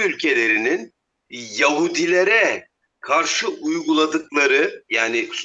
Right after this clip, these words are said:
e, Nazi soykırımından kaçan, e, Yahudilere karşı uyguladıkları ayrımcılık sonucunda ortaya çıkmıştır. Mülteciler Yüksek Komiserliği özellikle. Çünkü,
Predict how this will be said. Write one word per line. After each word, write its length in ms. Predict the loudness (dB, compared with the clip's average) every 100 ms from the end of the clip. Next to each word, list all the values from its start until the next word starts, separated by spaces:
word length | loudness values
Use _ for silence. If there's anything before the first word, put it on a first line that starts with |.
| -2
e, 40 | 2 4 2 0 0
Nazi 240 | 2 2 2
soykırımından 880 | 2 2 2 0 0 0 0 -2 -4 _ _
kaçan, 560 | -6 -4 0 2 0 -2 -10 _ _ _ -8
e, 80 | -2 4
Yahudilere 840 | 4 6 4 4 2 0 2 2 2
karşı 360 | 0 0 -2
uyguladıkları 720 | -2 0 -2 -2 -2 -2 0
ayrımcılık 800 | 2 2 4 4 2 0 -2 -4
sonucunda 640 | -2 0 0 -2 -2 0
ortaya 380 | 0 0 -2 -2
çıkmıştır. 580 | -2 -8 -8 -6 -6 -8 -14 _ _ _ _ -6
Mülteciler 600 | -4 -2 0 2 2 0
Yüksek 360 | 0 -2 -2
Komiserliği 680 | 0 -2 0 0 0 -4 -2
özellikle. 920 | 0 0 2 0 0 -4 -4 -4 -4 -8 -6
Çünkü, 540 | -6 2 6 6